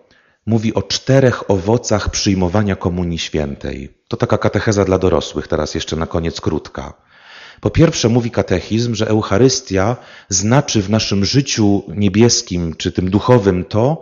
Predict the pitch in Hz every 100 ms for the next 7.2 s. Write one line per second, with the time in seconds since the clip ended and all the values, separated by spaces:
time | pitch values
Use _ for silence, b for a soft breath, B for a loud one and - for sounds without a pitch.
0 | B B - - 104 - 120 135 156 -
1 | - 104 120 - 110 95 120 95 92 80
2 | 71 73 69 69 78 _ - - 123 113
3 | 113 104 110 98 92 95 113 95 90 B
4 | B - 98 101 104 101 98 - 98 95
5 | 92 92 87 78 76 - - - 87 95
6 | 87 - 76 - B B B 87 98 104
7 | 98